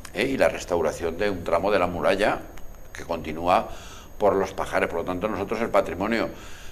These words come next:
es un, un, un compromiso que te, llevamos desde siempre con los gobiernos, con los distintos gobiernos del Partido Popular y vamos a seguir trabajando en, en esa línea. Yo creo lo que, que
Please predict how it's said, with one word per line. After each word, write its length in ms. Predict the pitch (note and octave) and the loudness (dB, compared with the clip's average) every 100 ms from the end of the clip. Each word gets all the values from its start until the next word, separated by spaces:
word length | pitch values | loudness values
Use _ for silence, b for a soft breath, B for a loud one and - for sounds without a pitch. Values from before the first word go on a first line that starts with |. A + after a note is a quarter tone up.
| B - | B -4
es 220 | G#2 G#2+ | 0 0
un, 340 | A2+ G2+ G2 - - | 0 -2 -4 -6 -6
un, 320 | G2 F#2+ - - | -4 -4 -6 -8
un 60 | |
compromiso 600 | G#2+ A2+ G#2+ A#2 B2+ G#2+ | 4 4 6 2 2 0
que 100 | - - | -2 -2
te, 160 | F2+ | -2
llevamos 460 | - D#2 F2 G2 F2+ | -4 2 2 2 0
desde 260 | F2 D#2 | 0 0
siempre 400 | - G#2+ A#2+ F#2+ | 0 2 4 2
con 80 | - | 2
los 160 | E2 D2+ | 0 0
gobiernos, 400 | D2+ F#2 G2 F#2 | 0 2 0 0
con 120 | F2+ | -2
los 80 | D#2+ | -2
distintos 320 | - G2 G2+ | -4 -2 2
gobiernos 400 | F2 F2 F#2 F#2+ | 2 2 2 2
del 100 | G2 | 2
Partido 320 | F#2 F#2+ G#2 | 2 2 2
Popular 420 | F#2+ G2 G#2+ C#3 C3 B - | 0 0 6 6 4 B -8
y 80 | F#2+ | 4
vamos 340 | - A2+ - | 4 4 0
a 60 | G#2+ | -2
seguir 320 | - F2+ F#2+ | 0 -2 0
trabajando 640 | F#2 F2 - F2+ G2 A2 | 2 2 2 -2 2 2
en, 400 | G2+ E2+ D2 C#2+ C#2 B B B B - | 2 0 -2 -6 -10 B B B B -12
en 160 | F2+ | -4
esa 240 | F#2+ - - | -2 0 0
línea. 420 | B2+ D3 F#2 C#2+ - B B B B | 2 2 2 0 -6 B B B B
Yo 220 | - E2 D#2+ | -2 0 4
creo 160 | F#2+ | 4
lo 160 | F2+ F2 | 4 2
que, 340 | F2+ F2 E2+ | 4 4 2
que 120 | - | -2